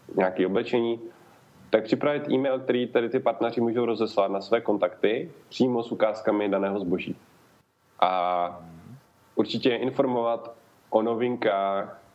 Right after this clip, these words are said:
v pravidelných intervalech tak, aby ty partneři věděli vždycky v daném období, co nejvíc letí, co se nejvíc prodává, co je, eh, co jde nejvíc na odbyt, po čem se lidi nejvíc ptají.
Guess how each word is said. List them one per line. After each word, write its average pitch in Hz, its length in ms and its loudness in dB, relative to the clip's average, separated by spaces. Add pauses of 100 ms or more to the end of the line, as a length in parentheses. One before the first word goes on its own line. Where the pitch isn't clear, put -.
(240)
v - 40 -4
pravidelných 110 560 0
intervalech 104 760 0 (1080)
tak, 92 440 2
aby 104 480 2 (1040)
ty 104 560 2
partneři 120 360 0
věděli 113 340 2
vždycky 113 760 0
v - 20 0
daném 110 300 2
období, 110 460 0
co 110 160 0
nejvíc 104 640 -2 (200)
letí, 98 360 2
co - 160 -4
se - 140 0
nejvíc 110 280 0
prodává, 95 680 0
co - 200 -2
je, 101 340 0 (460)
eh, 92 260 2
co 107 140 0
jde 107 80 2
nejvíc 110 280 0
na 101 120 2
odbyt, 101 380 0
po 101 80 0
čem 107 160 0
se 107 100 -2
lidi 104 160 2
nejvíc 104 280 0
ptají. 98 440 0